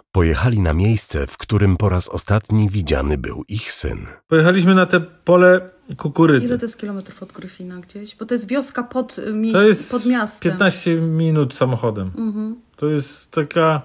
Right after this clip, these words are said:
Speaker 3: Miejscowość Wirówek.
Speaker 2: Wirówek, malutka, malutka
Speaker 3: Malutka
Speaker 2: wioseczka.
Speaker 3: wioseczka. Tam mnóstwo jest tych pól kukurydzy naokoło. Przez wioskę przebiega droga, są jakieś domostwa porozrzucane, są pola,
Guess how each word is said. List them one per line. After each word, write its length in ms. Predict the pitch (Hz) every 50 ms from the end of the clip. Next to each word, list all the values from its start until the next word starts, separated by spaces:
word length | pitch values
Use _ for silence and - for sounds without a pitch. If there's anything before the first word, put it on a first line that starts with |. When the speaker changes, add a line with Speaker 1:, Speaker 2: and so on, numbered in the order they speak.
| - _ _ _ _ _ _
Speaker 3:
Miejscowość 720 | 226 233 220 - - 254 226 226 240 226 - - - - - - -
Wirówek. 560 | 196 190 208 226 214 202 196 175 170 160 143
Speaker 2:
Wirówek, 580 | 139 160 175 170 170 147 113 110 101 - - -
malutka, 720 | 127 135 135 143 147 147 147 - - 139 139 135 131 131 131
malutka 800 | 139 139 139 143 147 143 143 - - 135 135 131 127 123 120 120 - - _ - _ - _ _
Speaker 3:
Malutka 180 | 233 262 131 135 143 - 262
Speaker 2:
wioseczka. 280 | 156 139 233 233 - 233
Speaker 3:
wioseczka. 340 | 220 - - - 180 175 170 - _ _
Tam 160 | - 214 220
mnóstwo 400 | 220 233 269 302 294 - - 254
jest 180 | 240 226 226 -
tych 140 | 214 214 -
pól 220 | - 214 226 214
kukurydzy 760 | 214 - 202 202 - 202 196 196 180 165 143 - 147 160 160 156 - _ _ _ _ _ _
naokoło. 720 | - 214 202 196 190 196 - 214 196 175 160 156 151 156 156 - _
Przez 220 | _ - 247 208 185
wioskę 320 | 233 285 294 - - 285
przebiega 420 | 277 - 247 208 226 247 233 233 220
droga, 600 | 180 220 220 214 202 180 202 202 208 240 294 302 - - - - - _ _ _ _ _ _ _
są 200 | - - - 269
jakieś 260 | 285 302 294 269 247 190
domostwa 580 | 185 247 240 240 247 247 247 247 - - 220 214
porozrzucane, 1000 | 220 226 208 214 208 185 196 208 196 - - 226 214 220 233 262 294 285 - - -
są 280 | - - - 247 226 214
pola, 720 | - - 247 254 254 240 208 196 185 190 208 269 339